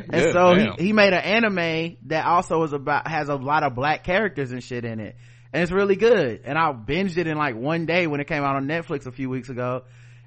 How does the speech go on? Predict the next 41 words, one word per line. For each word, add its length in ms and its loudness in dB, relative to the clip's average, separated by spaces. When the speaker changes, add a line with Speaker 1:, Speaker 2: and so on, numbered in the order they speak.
Speaker 1:
And 320 -2
I, 220 -2
I 40 0
felt 220 0
like 160 0
I 80 2
didn't 160 -4
see 260 -8
anyone 300 -2
else 160 -4
<laughs> 100 2
talking 240 0
about 320 0
it. 140 -4
It 140 -10
just 180 -8
felt 400 -4
like, 320 -6
damn. 460 -6
Speaker 2:
Yeah, 580 2
it's 160 0
kinda 220 2
like 220 0
we 100 -10
talked 320 -6
about 360 -6
on 160 -12
this 300 -12
earlier 300 0
this 240 -8
week 200 -6
on 160 -4
your, 360 0
on 140 0
your 120 2
main 320 2
feed, 540 0
how, 460 2
you 120 -4
know, 140 0
people, 720 0